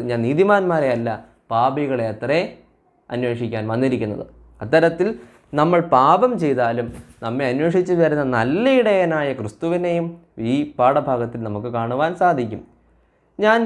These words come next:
ജീവൻ്റെ അപ്പമാവുന്നെന്ന്" കർത്താവ് പറഞ്ഞതിനെ ഏതു കൂദാശയുമായി നമുക്ക് ബന്ധിപ്പിക്കാം? ഏതു കൂദാശയാണ്? വിശുദ്ധ കുർബാനയുമായി. "നിങ്ങൾ ലോകത്തിൻ്റെ വെളിച്ചമാകുന്നു"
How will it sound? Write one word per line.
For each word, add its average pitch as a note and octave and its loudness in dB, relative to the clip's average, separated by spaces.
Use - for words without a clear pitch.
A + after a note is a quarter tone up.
ജീവൻ്റെ A#3 2
അപ്പമാവുന്നെന്ന്" F3+ 0
കർത്താവ് D#3 2
പറഞ്ഞതിനെ A#2 -2
ഏതു A3+ 4
കൂദാശയുമായി F#3+ 0
നമുക്ക് D3 -6
ബന്ധിപ്പിക്കാം? C3 -4
ഏതു A#2+ -2
കൂദാശയാണ്? C#3 0
വിശുദ്ധ D3+ 0
കുർബാനയുമായി. G#2 -2
"നിങ്ങൾ E3+ 2
ലോകത്തിൻ്റെ F#3+ 2
വെളിച്ചമാകുന്നു" D3+ -2